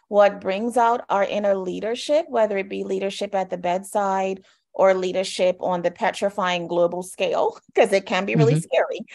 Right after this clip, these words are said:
Speaker 1: Um, and just hearing the voice of the people.
Speaker 2: So just being, being present and feeling others' presence. So you've met so many people all across the globe and, and, and,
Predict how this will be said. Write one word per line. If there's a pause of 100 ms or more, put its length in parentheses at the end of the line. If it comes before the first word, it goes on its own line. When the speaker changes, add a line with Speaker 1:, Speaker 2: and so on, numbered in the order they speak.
(360)
Speaker 1:
Um, (500)
and
just
hearing
the
voice
of
the
people. (600)
Speaker 2:
So
just
being,
being
present
and
feeling (520)
others' (300)
presence. (400)
So (220)
you've
met
so
many
people
all
across
the
globe
and,
and,
and,